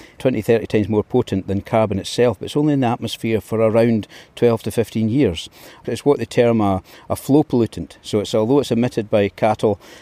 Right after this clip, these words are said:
it's sequestered through a natural process through grazing management back into the soil. So it's a flow pollutant rather than a,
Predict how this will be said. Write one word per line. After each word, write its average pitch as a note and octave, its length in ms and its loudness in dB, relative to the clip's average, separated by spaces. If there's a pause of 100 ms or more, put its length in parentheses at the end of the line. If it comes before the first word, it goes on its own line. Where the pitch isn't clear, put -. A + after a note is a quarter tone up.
(100)
it's G2+ 160 -4
sequestered A#2 600 0
through A2 140 0
a - 20 2
natural A2+ 340 0
process G#2 460 -2
through G2+ 160 -2
grazing G#2 340 0
management F#2+ 400 -2
back A2 240 0
into G#2 140 -2
the F#2+ 80 -6
soil. G2 240 0
So G#2 100 -4
it's G#2+ 100 -6
a G#2+ 60 0
flow B2+ 300 0
pollutant G#2 420 -2
rather G2+ 320 0
than G2 140 0
a, G2 80 -4